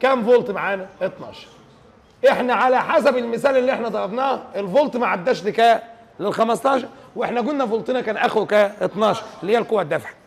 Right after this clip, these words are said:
كان اعلى حاجه لما كنا مش مخبيين ومكتمين، ما كانوش خمستاشر، كانوا كام؟ وحيد الله. الراجل بقى معايا، انا مش هعمل لك زي الكتاب ما بيشد لك خط كده ويقول لك علاقه تناقصيه،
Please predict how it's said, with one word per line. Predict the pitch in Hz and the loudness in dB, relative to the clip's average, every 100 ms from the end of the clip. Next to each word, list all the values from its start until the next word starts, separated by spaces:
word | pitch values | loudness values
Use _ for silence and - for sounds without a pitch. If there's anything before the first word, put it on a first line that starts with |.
| _ - | _ -2
كان | 185 180 | -2 2
اعلى | 247 202 185 | 2 2 0
حاجه | 226 208 | -2 -2
لما | 190 190 | -6 -10
كنا | 240 214 | -8 -8
مش | 175 - - - - - - _ _ - | -10 -12 -14 -16 -16 -18 -20 _ _ -20
مخبيين | - - - 190 240 233 208 | -20 -20 -16 -12 -8 -8 -8
ومكتمين، | 196 185 - - 202 277 277 - - - - | -10 -8 -8 -6 -4 -2 -4 -6 -16 -16 -10
ما | |
كانوش | 214 185 | -8 -6
خمستاشر، | 202 175 202 151 160 | -6 -2 -2 -4 -6
كانوا | 180 | -6
كام؟ | 180 233 233 - - - - - - - - | -2 -2 -2 -8 -20 -20 -18 -18 -18 -12 -6
وحيد | - 247 262 | 2 2 4
الله. | 254 285 247 - - - - - | 4 4 2 -4 -20 -20 -20 -8
الراجل | 165 214 277 247 | -2 0 0 0
بقى | 190 262 | -2 -2
معايا، | 247 214 285 285 269 - _ _ _ - | -2 -4 -6 -8 -12 -20 _ _ _ -6
انا | 220 | -4
مش | 226 226 170 | -2 -4 -2
هعمل | 170 277 302 | 0 2 2
لك | 240 | 2
زي | 202 | 0
الكتاب | 208 - 269 | -4 -4 -2
ما | 254 | -2
بيشد | 196 - 160 262 | -6 -8 -4 -2
لك | 226 | -2
خط | - 233 - | -4 -6 -6
كده | - 240 | -4 -2
ويقول | 214 | 0
لك | 240 147 | -2 0
علاقه | 185 226 | 0 0
تناقصيه، | 202 180 156 151 180 | -2 -4 -8 -8 -8